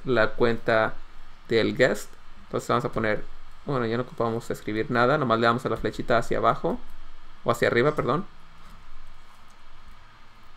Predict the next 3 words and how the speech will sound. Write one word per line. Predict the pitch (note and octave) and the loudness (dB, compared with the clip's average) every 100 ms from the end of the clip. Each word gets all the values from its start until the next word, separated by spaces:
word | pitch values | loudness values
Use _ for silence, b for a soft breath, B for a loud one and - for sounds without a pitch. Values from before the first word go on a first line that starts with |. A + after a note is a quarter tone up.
| - - | -14 -6
Y | A2 A2 | -4 -2
borramos | A2 A#2 A2+ A2+ A2+ A2 - - - - - - - - - - - - - - - - - - - | 0 2 2 2 0 -2 -4 -10 -12 -12 -12 -10 -10 -12 -16 -18 -16 -16 -16 -16 -16 -16 -14 -8 2
administrator | F#2+ A2 G#2+ A2 - - C3+ B2+ B2 B2+ | 2 2 0 2 4 6 6 4 4 4